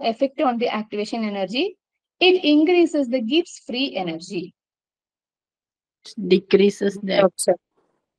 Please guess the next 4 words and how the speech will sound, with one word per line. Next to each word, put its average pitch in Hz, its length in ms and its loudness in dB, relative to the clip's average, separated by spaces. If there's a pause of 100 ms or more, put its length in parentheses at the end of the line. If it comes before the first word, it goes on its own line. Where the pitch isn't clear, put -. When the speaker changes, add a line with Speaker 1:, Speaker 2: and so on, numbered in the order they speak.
(800)
Speaker 1:
It 180 180 -8
is 349 160 0 (1500)
B 226 220 -6
option. 226 320 0